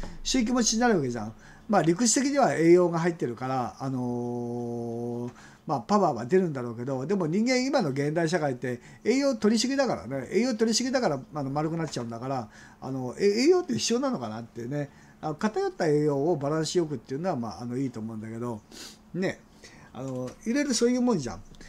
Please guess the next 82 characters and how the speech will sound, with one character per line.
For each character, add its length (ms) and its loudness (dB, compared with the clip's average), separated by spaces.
ら 40 4
健 200 4
康 180 0
食 260 2
品 120 8
と 120 -4
か、 200 -4
あ 20 -6
あ 80 2
い 20 4
う 60 2
の 80 0
も 100 -4
さ、 300 -2
よ 120 -2
く 100 -6
じ 120 -4
い 60 -6
ち 80 2
ゃ 20 6
ん 60 0
ば 80 4
あ 20 2
ち 100 -2
ゃ 60 -2
ん 60 -6
集 100 -6
め 140 -2
て 100 -6
ね、 280 -2
あ 120 -4
の、 200 -2
い 80 2
ろ 120 2
ん 20 -2
な 80 -2
も 80 0
の 100 -2
売 60 -4
っ 40 -6
て 100 -2
る 60 0
と 80 0
こ 80 2
ろ 100 2
も 120 -2
あ 80 0
る 60 0
し、 160 -2
い 40 0
ろ 100 0
ん 60 -2
な 100 2
装 160 2
置 180 0
も 160 -4
あ 80 -4
る 60 -4
し 160 -6
ね。 200 -4
あ 120 -6
の 1040 -6
ー、 100 -12
も 160 -4
う 40 -2
す 220 2
ご 100 4
い 100 4
い 40 4
ろ 80 4
ん 60 0
な 80 0
も 60 -2
の 40 0
が 60 0
い 80 -2
っ 20 -6
ぱ 140 -2
い 20 2
あ 40 0
る 80 0
よ。 180 -8